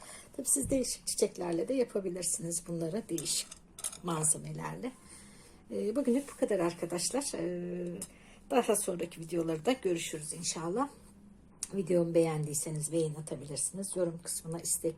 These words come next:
öneri ve sorularınızı yazabilirsiniz. Ee, daha sonraki videolarda görüşmek üzere. Hoşça kalın ve mutlaka mutlaka evde kalın arkadaşlar. Bu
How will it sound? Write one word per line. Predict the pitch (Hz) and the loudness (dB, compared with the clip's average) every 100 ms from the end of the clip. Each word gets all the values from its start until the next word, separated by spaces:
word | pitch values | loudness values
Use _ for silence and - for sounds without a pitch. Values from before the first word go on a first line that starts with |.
| - | -4
öneri | 160 160 156 | -8 -4 -4
ve | 151 | -4
sorularınızı | - 156 139 139 135 - | -4 -4 -4 -6 -8 -6
yazabilirsiniz. | 156 151 156 - 156 - 170 208 - - - - - - - - - - | -4 -4 -8 -10 -10 -8 -6 -6 -6 -10 -16 -20 -20 -20 -20 -20 -20 -12
Ee, | 202 180 175 175 175 170 185 247 - - - - - - - | -6 -4 -2 -4 -4 -8 -12 -14 -16 -20 -20 -20 -20 -12 0
daha | 285 | 2
sonraki | 277 254 233 226 | 4 2 2 0
videolarda | 208 214 208 196 196 | 0 0 2 0 -2
görüşmek | 196 190 - 180 175 | -4 -4 -6 -8 -8
üzere. | 175 175 226 - - - - - | -6 -8 -8 -14 -20 -20 -10 -2
Hoşça | 240 - 240 | 0 0 -2
kalın | - 196 247 - | -2 -2 -2 -4
ve | 220 | -6
mutlaka | 226 - 208 - 226 | -6 -6 -8 -6 -12
mutlaka | 240 - - - 226 - - | -12 -12 -8 -6 -6 -8 -4
evde | 185 175 175 | -4 -4 -8
kalın | - 175 | -6 -8
arkadaşlar. | 185 180 165 165 165 - 165 - 175 - - - - - - - - - - - - - - - - - - - - - - - - - - - - - - - - 247 | -8 -10 -10 -8 -8 -10 -10 -10 -8 -8 -10 -16 -20 -20 -20 -20 -20 -20 -20 -20 -20 -20 -20 -20 -14 -14 -14 -20 -20 -20 -20 -20 -20 -20 -20 -20 -20 -20 -20 -20 -6 2
Bu | 254 | 4